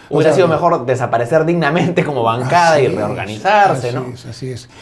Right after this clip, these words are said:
Speaker 2: Mm.
Speaker 1: Es simbólico, creo que el efecto no es de voto, sino simbólico, ¿no?
Speaker 2: Ujú. Ahora, mientras, eh, hay esta batalla en el Congreso,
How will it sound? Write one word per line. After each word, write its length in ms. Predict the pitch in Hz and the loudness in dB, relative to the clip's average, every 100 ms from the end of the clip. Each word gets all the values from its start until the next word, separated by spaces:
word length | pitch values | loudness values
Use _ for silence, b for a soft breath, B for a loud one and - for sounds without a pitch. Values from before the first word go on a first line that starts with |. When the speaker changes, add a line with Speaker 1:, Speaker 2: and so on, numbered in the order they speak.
| 120 | -4
Speaker 2:
Mm. 40 | |
Speaker 1:
Es 80 | - | 0
simbólico, 520 | 330 233 202 160 151 | 4 4 4 2 2
creo 160 | 165 160 | 2 2
que 60 | |
el 80 | 151 | 2
efecto 320 | 131 175 170 | 2 0 2
no 160 | 160 170 | 2 2
es 100 | 175 | 2
de 80 | 160 | 2
voto, 440 | 151 156 160 151 | 4 2 2 -2
sino 240 | 143 127 117 | -4 -6 -6
simbólico, 600 | 123 123 127 113 113 113 | -6 -6 -4 -6 -10 -14
¿no? 120 | 143 | -8
Speaker 2:
Ujú. 260 | 131 135 127 B B B | -6 -6 -8 B B B
Ahora, 300 | 170 170 135 | 2 4 2
mientras, 680 | 165 185 175 170 175 165 156 | 0 -2 -2 0 2 2 2
eh, 320 | 156 151 147 - | 0 0 -2 0
hay 160 | 196 | 2
esta 180 | 196 190 | 2 2
batalla 300 | 156 127 156 | 0 0 -2
en 60 | 170 | -4
el 40 | 170 | -4
Congreso, 580 | 135 143 156 151 175 | -4 -4 -4 -4 -6